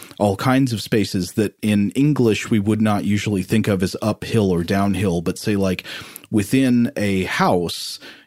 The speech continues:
the door is, I don't remember which way it was, but, like, you would just naturally conceptualize the door as either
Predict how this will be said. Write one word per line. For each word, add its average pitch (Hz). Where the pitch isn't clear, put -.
the 101
door 131
is, 98
I 101
don't 110
remember 104
which 98
way 95
it 78
was, 90
but, -
like, 98
you 104
would 101
just 98
naturally 107
conceptualize 101
the 95
door 107
as 92
either 95